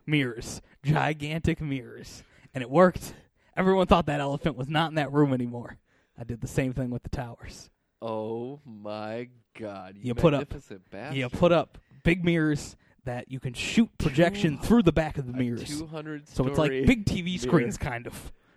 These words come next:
Speaker 1: that work simultaneously you can see through. And we just played footage of a building falling. I believe Steven Spielberg worked on that footage.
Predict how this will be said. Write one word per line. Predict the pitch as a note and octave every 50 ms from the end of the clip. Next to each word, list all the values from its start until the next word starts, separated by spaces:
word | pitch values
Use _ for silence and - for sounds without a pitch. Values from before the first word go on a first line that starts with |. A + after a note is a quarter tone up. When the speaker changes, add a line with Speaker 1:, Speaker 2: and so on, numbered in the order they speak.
| _ _ -
Speaker 1:
that | B2 A#2+ G#2 -
work | D3 D3+ D3 _ _ _ _
simultaneously | - - E3+ D3 D#3 D#3 D3+ - - E3+ D#3 C#3+ C#3 C3+ - - D3 C3+
you | C3 C3+ B2+
can | A#2+ A#2+ A2+
see | - - C#3+ B2+
through. | - - - - G#2+ - - _ _ - _ _ _ _ _ _ _ _ _ _
And | - B2 A#2 A2+ A2+ A2 A#2 C3+
we | C3 B2
just | A#2 A#2+ A2 - -
played | - B2+ A#2+ A2+ -
footage | - C#3 B2+ A#2+ A#2+ A2+ - - - - -
of | B2+ A#2+
a | A#2
building | A#2 B2+ C3+ C3 B2 B2+ A#2 A#2
falling. | - C3 A#2+ A#2 A2+ A2+ A#2
I | A#2 A#2
believe | A2+ B2 A#2+ B2 A#2 A#2+ -
Steven | - - C3 G2+ G#2 B2
Spielberg | - - - - - F3 - - -
worked | - - - - -
on | - -
that | G#2+ G2 -
footage. | - - - - - - - - -